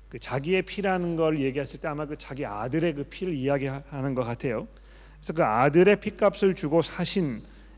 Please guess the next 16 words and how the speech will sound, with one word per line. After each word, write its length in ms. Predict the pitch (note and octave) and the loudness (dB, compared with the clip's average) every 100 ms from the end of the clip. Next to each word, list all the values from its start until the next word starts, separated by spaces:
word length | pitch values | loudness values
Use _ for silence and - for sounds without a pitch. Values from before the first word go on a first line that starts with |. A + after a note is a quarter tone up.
| - | -8
아, 100 | C3+ | -6
이 280 | C3+ D3 D#3 | 0 0 0
교회에 840 | - C#3+ D3+ E3+ E3 D3+ C#3+ C#3 C#3+ | 0 0 4 6 8 8 8 8 4
대해서 340 | C#3+ C3+ C#3+ | 4 0 0
이제 160 | C3 C3 B2+ | -4 -4 -4
이야기하는 500 | C3+ D3+ D3 C#3+ C3 | 2 2 2 -2 -4
것이죠. 440 | A#2+ - B2+ G3+ - - - - - - - - - - - - - - | -6 -6 -8 -8 -14 -20 -20 -20 -20 -20 -20 -20 -20 -20 -20 -20 -20 -20
그러니까 220 | - D#3 | -6 -6
이 120 | C3+ - | -6 0
교회를 760 | F#3 G3+ B3 B3 A#3+ B3 C4 | 2 4 4 4 2 0 -2
교회로 420 | - D3 D#3 G#3 G#3 | -6 -2 2 4 4
만드는 400 | C#3+ D3 D#3 C#3+ | 2 -2 -4 -4
것은, 440 | B2+ A#3 D#3+ - - - - - - - - - - - - - - | -4 -6 -8 -10 -18 -20 -20 -20 -20 -20 -20 -20 -20 -20 -20 -20 -16
어, 480 | B2 A#2 A2+ A2 A2 - - - - - - - - - - - | -10 -6 -4 -4 -6 -14 -20 -20 -20 -20 -20 -20 -20 -20 -20 -18
예수 760 | C3 C3+ E3 F#3+ - A#3 A3 - | -6 0 2 2 -2 -6 -6 -10
그리스도와 1080 | - C3+ E3+ - F3+ E3+ E3+ E3+ E3+ E3 | -4 -2 -2 -4 -2 0 2 2 2 0